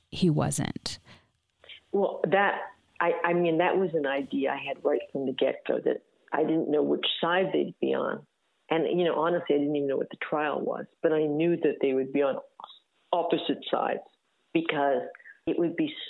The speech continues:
Speaker 2: so astounding to be on a jury and then sit down with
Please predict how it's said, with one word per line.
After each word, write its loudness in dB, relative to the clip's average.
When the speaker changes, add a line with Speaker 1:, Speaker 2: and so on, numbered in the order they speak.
Speaker 2:
so 2
astounding -4
to -2
be 0
on 0
a -4
jury -2
and 0
then 0
sit 0
down 2
with -4